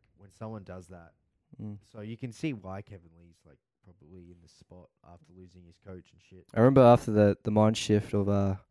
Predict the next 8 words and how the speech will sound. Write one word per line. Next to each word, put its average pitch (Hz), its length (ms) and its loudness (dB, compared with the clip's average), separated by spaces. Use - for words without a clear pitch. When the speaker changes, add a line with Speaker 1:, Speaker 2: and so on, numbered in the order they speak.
Speaker 2:
Jorge 113 440 6
Street 120 280 0
Jesus 104 420 -2
Masvidal, 123 640 2
after 104 180 -6
that 101 140 -4
reta-, 104 160 -6
re-, 101 200 -2